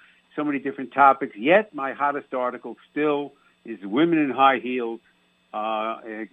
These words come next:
accepting the challenge. <laughs> Uh, we're talking with Michael Riggs here. Tell us, Mike, about the, um, uh, your, your coaching,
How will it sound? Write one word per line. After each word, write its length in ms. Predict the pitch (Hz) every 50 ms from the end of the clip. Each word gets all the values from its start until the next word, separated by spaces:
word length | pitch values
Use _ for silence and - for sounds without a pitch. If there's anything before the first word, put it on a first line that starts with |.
| -
accepting 540 | 110 - - - 139 135 - - - 202 156
the 100 | 127 117
challenge. 580 | - - 131 120 110 113 110 104 101 92 87 - -
<laughs> 40 | - _ _ _ _ _ _ _
Uh, 320 | 113 113 117 117 113 117 117
we're 160 | 117 135 143
talking 380 | 139 - 147 151 151 147 156 151
with 180 | 139 131 120 139
Michael 440 | 147 147 151 147 - 147 143 139
Riggs 340 | 139 147 151 156 156 135 127 -
here. 380 | 131 127 123 123 120 120 117 117 _ _ _ _ _ _
Tell 200 | - 208 262 302
us, 80 | 302 - - -
Mike, 300 | 220 220 220 220 208 -
about 440 | 190 151 - 165 156 151 143 - _
the, 280 | - 139 135 127 127 127
um, 260 | 120 120 120 117 113 _ _ _ _ _ _ _ -
uh, 220 | 120 120 120 120 120 -
your, 340 | 127 127 131 127 127 127
your 260 | - 123 131 127 127 117
coaching, 640 | - - - 156 165 160 - - - 147 135 123